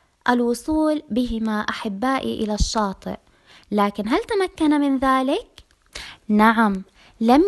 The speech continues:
يتمكن من، من الوصول إلى شاطئ البحر، فأظلم المكان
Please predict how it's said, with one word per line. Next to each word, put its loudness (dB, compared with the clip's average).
يتمكن -2
من، -4
من 0
الوصول -2
إلى -2
شاطئ -2
البحر، -8
فأظلم -2
المكان 0